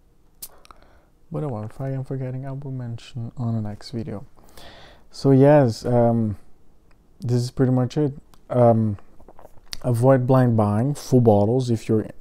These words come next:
in the beginning, if you still don't know your style, what gives you pleasure. And something else that's quite important, our tastes evolve, our tastes change, um, and it's fine. If, if you, if,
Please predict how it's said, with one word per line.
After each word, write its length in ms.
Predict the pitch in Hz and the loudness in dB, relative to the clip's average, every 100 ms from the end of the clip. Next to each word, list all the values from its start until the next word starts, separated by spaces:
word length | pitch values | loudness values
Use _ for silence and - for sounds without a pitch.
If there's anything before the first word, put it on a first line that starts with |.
| - | -6
in 80 | 117 | -2
the 60 | |
beginning, 340 | 107 107 127 123 | -2 0 0 0
if 100 | - | -4
you 60 | |
still 320 | 110 - - 123 | -12 -4 0 2
don't 200 | 120 113 | 2 0
know 120 | 110 | 0
your 160 | 107 101 | -2 -4
style, 500 | - 123 117 117 117 | -6 -4 0 0 0
what 360 | 110 107 127 | -4 -6 -10
gives 240 | - 107 107 | -10 -6 -6
you 60 | |
pleasure. 480 | 101 120 113 113 113 - - - - - - | -4 -2 -2 -2 -4 -6 -20 -20 -20 -20 -8
And 240 | - 135 - | -2 -2 -2
something 460 | 127 175 180 175 | -2 -2 0 0
else 280 | 147 143 - | 0 0 -4
that's 180 | 123 - | -8 -4
quite 220 | 135 120 | 0 0
important, 640 | 117 - 131 123 113 113 - - - - - | 0 -2 -6 -4 -6 -8 -12 -18 -20 -14 -4
our 120 | 143 | -2
tastes 580 | - 165 165 - - - - | 2 0 0 -6 -16 -8 -2
evolve, 640 | 135 139 113 95 139 - 131 | 0 2 2 0 -8 -14 -8
our 100 | 127 | -6
tastes 680 | 135 151 147 - - - | -2 -2 -2 -10 -18 -18
change, 720 | - - 143 113 110 104 - - - - - | -8 -2 0 0 -4 -8 -14 -20 -20 -20 -10
um, 540 | 123 120 117 104 95 - - - - - | -2 0 2 0 -4 -10 -20 -20 -20 -4
and 140 | 135 131 | 0 2
it's 140 | - | 0
fine. 420 | 135 117 101 107 - - - | -2 -2 -2 -8 -16 -18 -8
If, 340 | 120 - - | -6 -8 -6
if 260 | 127 165 - - - - - - | -6 -6 -10 -20 -8 -6 -6 -6
you, 800 | 127 127 127 127 127 123 120 110 - - | 0 4 6 6 4 2 0 -4 -8 -8
if, 320 | 127 110 - | -6 -6 -10